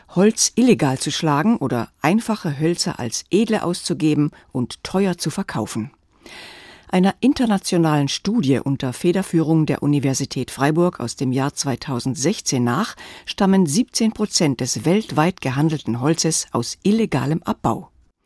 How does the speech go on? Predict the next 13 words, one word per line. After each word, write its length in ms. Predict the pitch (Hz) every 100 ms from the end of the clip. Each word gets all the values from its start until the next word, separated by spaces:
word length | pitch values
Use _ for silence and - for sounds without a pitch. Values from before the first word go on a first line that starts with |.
| - - - - -
Der 80 | 160
Schaden 480 | - 214 247 277 - _ -
rund 340 | 151 180 180 -
hundertsechsundfünfzig 1300 | 202 262 254 - 202 196 - 196 180 165 - - 175 -
Milliarden 500 | 160 147 123 160 156
Euro. 440 | 135 123 127 - _ _ _ _ _ - - - - 269
Diese 180 | 254
Zahlen 400 | 240 - 170 196
sind 220 | 190 185 165
jedoch 260 | 170 165
nur 180 | 170 156
grobe 360 | - 147 151 151
Schätzungen. 680 | - 180 - 120 110 98